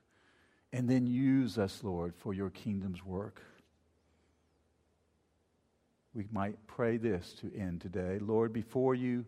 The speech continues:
come and judge my life. Come and convict me of my need to change. Lord, come and gather us together into your baptism. And through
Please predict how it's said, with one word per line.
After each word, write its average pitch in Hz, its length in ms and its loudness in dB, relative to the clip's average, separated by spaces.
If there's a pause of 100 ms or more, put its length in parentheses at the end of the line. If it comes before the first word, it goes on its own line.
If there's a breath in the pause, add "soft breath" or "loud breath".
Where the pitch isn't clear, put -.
(140)
come 123 400 0
and 117 200 -2
judge 98 440 0
my 95 160 -4
life. 98 540 -4 (960 soft breath)
Come 196 380 6
and 180 120 2
convict 151 600 4
me 131 140 4
of 117 100 6
my 123 240 8
need 120 440 6
to 127 100 -4
change. 92 720 -4 (1120 soft breath)
Lord, 123 320 6
come 185 340 8
and 120 240 6
gather 170 540 6
us 147 320 8
together 110 640 4
into 127 340 0
your 127 340 4
baptism. 90 920 -4 (1120 soft breath)
And 139 260 6
through 208 600 4